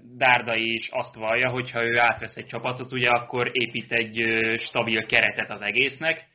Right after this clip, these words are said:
és onnantól kezdve kezdi el feltölteni tartalommal a másik irányba. Tuchelnél ez hasonlóan történt, csak talán még más minőségben. Tehát pillanatok alatt lett egy stabil védelme a Chelsea-nek,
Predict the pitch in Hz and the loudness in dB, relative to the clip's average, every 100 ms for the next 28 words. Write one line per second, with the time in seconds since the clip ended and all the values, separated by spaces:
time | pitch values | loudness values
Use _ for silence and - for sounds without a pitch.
0 | _ - 127 147 127 113 123 117 131 127 | _ -8 -4 0 0 0 0 2 2 2
1 | 123 131 127 127 120 - 120 117 113 - | 2 4 4 2 0 0 2 2 2 2
2 | 113 107 117 110 117 117 120 123 127 113 | 2 2 -2 -4 -2 0 0 -2 -2 -2
3 | 107 113 110 110 113 120 120 120 - - | -2 -4 -4 -4 0 4 2 0 -14 -20
4 | - 117 107 104 117 117 117 123 131 131 | -8 0 0 0 -2 0 4 4 2 -2
5 | 139 139 135 135 135 147 - 123 117 117 | -2 0 2 2 2 -2 -2 -2 0 0
6 | 117 127 131 127 135 127 135 131 131 123 | 0 2 0 2 0 2 -2 -2 2 4
7 | 123 127 123 127 117 - 131 120 107 - | 4 2 2 2 2 0 -4 -4 -4 -6
8 | 113 107 117 117 117 - 135 123 110 113 | -4 -2 0 0 0 -2 0 2 0 -2
9 | 123 120 117 - - - 123 120 123 - | 0 0 0 -6 -20 -4 0 0 0 -2
10 | - 120 135 139 147 143 143 143 139 147 | 0 0 0 0 2 2 2 0 -2 2
11 | 147 - 151 156 151 | 2 0 -2 -2 -2